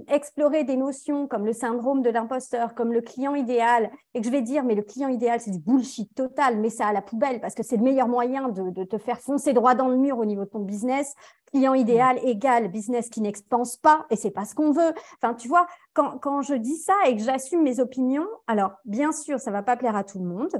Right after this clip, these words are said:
Speaker 1: Il faut être prêt à ça, que forcément, quand tu viens dans ton domaine et que tu dis que tu n'es pas d'accord avec certaines idées qui sont rabâchées par tout le monde, euh, forcément, c-,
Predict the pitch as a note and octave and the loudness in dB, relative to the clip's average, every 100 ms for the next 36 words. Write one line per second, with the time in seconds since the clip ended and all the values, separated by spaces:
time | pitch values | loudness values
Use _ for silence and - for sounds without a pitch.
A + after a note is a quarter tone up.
0 | - - A3+ A3+ A#3 - C4 C4+ A3+ - | -10 -6 -4 -4 -6 0 4 4 2 -2
1 | G3+ D4+ - G#3+ A3+ G3+ B3 A3+ C#4+ D4+ | -2 -2 -4 -6 -6 -4 -2 0 0 -2
2 | A3 G#3+ G#3 B3 A#3 A3+ A#3+ A3 A#3+ C4 | -6 -6 -4 -2 -4 -4 -4 -2 -2 -2
3 | A#3 G3+ A#3+ G#3 A#3 A3+ G#3+ G#3+ C4 B3 | -2 -6 -8 -8 -6 -2 -2 2 4 4
4 | B3+ C4+ G#3+ G3+ A3+ G3+ G#3+ A3 G#3+ A#3+ | 4 2 2 -2 -6 -2 -2 -2 -2 -4
5 | - G3 F#3 F#3+ G3 - G#3 - - _ | -6 -8 -4 -4 -4 -4 -6 -6 -14 _
6 | _ _ - G3+ A#3 D4+ F#3+ - - _ | _ _ -2 0 2 0 -2 -10 -20 _
7 | _ - - - - D4 C4+ B3+ - A#3+ | _ -18 -16 -16 -20 -6 -4 -4 0 2
8 | C4+ C#4 - - - | 2 0 -4 -16 -20